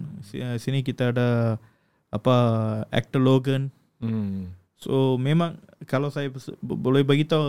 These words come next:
Speaker 1: lima puluh, enam puluh nama lah.
Speaker 2: <laughs>
Speaker 1: Tapi abang pun, ah, susah nak
Speaker 2: Oh.
Speaker 1: dapatkan.
Speaker 2: Ya, ya, ya.
Speaker 1: Ya.
Speaker 2: Antara banyak lagi sebenarnya, um, anugerah-anugerah yang akan dikurniakan, uh,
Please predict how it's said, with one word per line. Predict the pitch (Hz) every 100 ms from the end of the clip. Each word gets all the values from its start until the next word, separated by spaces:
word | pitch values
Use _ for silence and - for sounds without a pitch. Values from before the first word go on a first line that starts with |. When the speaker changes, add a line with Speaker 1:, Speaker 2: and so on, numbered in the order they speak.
| 135
Speaker 1:
lima | 127 131 143
puluh, | 147 147
enam | 135
puluh | 131 135
nama | 135 160
lah. | 160 165
Speaker 2:
<laughs> | 170 170 147
Speaker 1:
Tapi | 160 143
abang | 127 151
pun, | 151 147
ah, | 135 127
susah | 135 131 120 110
nak | 101 123
Speaker 2:
Oh. | 87
Speaker 1:
dapatkan. | 87 90 143 - -
Speaker 2:
Ya, | 110 104
ya, | 101 98
ya. | 98 90 90 95
Speaker 1:
Ya. | - 101 - - _ -
Speaker 2:
Antara | 143 180 180 170 _ - _ _
banyak | 160 196 165 202
lagi | 160 190
sebenarnya, | 143 147 156 117
um, | 101 113 110 107 104 101 101 - _
anugerah-anugerah | - 123 123 127 - 123 120 123 117
yang | 113 101
akan | 104 107
dikurniakan, | 101 - 113 110 113 104 - _ _ _ - 117 107 101 101 - _ _ _ _ _ _ _
uh, | - 107 98